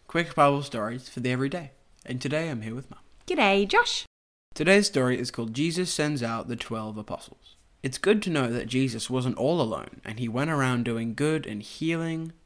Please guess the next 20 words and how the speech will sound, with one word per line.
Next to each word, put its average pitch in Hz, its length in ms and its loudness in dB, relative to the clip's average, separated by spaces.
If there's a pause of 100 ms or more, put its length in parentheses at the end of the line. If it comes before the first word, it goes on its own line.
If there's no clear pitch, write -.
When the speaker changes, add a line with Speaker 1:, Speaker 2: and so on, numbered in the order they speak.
(120)
Speaker 1:
teaching 107 320 -8
people. - 320 -14 (560)
He 151 140 0
had 135 180 4
friends 156 360 0
who 123 120 2
would 120 100 0
help 127 260 0
him 104 120 -6
and 107 160 -8
also 117 420 -2
twelve 143 400 2
disciples 127 640 0
who 147 120 -2
often 131 320 0
traveled 143 360 -4
with - 160 -12
him. - 140 -18 (440)
One 196 240 6
day, - 280 -4